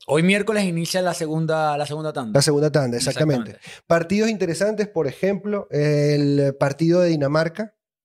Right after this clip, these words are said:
Speaker 2: Eh, vamos a tocarlo primero, pero vamos a
Speaker 1: Sí.
Speaker 2: decirlo serio. O sea, no, no
Speaker 1: No,
Speaker 2: le-
Speaker 1: no, no, no, esto fue un tema delicado.
Speaker 2: Fue, fue
Speaker 1: Suma
Speaker 2: delicado.
Speaker 1: delicado lo de Christian Eriksen, que de verdad yo quedé sorprendido que, que este pana.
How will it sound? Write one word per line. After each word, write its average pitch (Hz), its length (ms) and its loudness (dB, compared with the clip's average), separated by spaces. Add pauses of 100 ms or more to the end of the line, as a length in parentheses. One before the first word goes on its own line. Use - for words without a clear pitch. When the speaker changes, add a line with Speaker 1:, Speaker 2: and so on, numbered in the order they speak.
(160)
Speaker 2:
Eh, 127 220 -6
vamos 120 180 -2
a 143 40 -2
tocarlo 139 300 -2
primero, 151 320 0
pero 170 140 4
vamos 208 160 0
a 202 60 0
Speaker 1:
Sí. 202 100 -4
Speaker 2:
decirlo 208 180 0
serio. 110 420 -4 (220)
O 135 60 -12
sea, 131 120 -6
no, 131 200 -10
no 147 140 0
Speaker 1:
No, 147 180 6
Speaker 2:
le- - 60 4
Speaker 1:
no, 180 80 0
no, 175 120 -2
no, 170 80 -4
esto 165 140 -8
fue 165 140 -8
un 165 60 -4
tema 170 220 0
delicado. 165 340 -2
Speaker 2:
Fue, 139 80 4 (180)
fue 165 120 2
Speaker 1:
Suma 170 120 2
Speaker 2:
delicado. 180 200 4
Speaker 1:
delicado 180 520 -2
lo 170 120 -4
de 135 840 -4
Christian 156 340 -2
Eriksen, 160 540 -4
que 131 420 -4 (460)
de 147 160 0
verdad 123 380 0
yo 160 180 -4
quedé 165 180 -4
sorprendido 156 680 -2
que, 165 180 0
que 147 100 -12
este 143 140 -12
pana. 170 800 -2